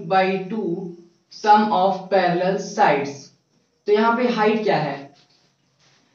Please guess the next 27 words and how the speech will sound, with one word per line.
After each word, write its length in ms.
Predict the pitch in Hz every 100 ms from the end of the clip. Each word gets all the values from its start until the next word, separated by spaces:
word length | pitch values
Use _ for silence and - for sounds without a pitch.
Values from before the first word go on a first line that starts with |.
| _
तो 180 | 240 -
इस 180 | 262 254
फिगर 280 | 240 247 262
में 340 | 277 - - -
हमें 260 | 226 240
क्या 160 | 220 220
फाइंड 240 | 240 240 233
करना 180 | 240
होगा, 220 | 240 233 226
हाइट। 460 | 185 202 214 - - -
अब 120 | - 220
हाइट 340 | 208 190 208
क्या 120 | 226
होगा 200 | 233 233
इस 140 | 233 233
ट्रेपेजियम 440 | 226 220 220 226
का, 80 | -
अगर 260 | - - 220
हम 220 | 226 -
इस 200 | 214 -
ट्रेपेजियम 540 | 220 214 208 180 190 190
का 80 | 185
एरिया 480 | 165 170 170 175 175
फाइंड 340 | 160 160 147
कर 160 | 165 160
रहे 200 | 156 156
हैं, 500 | 156 156 175 -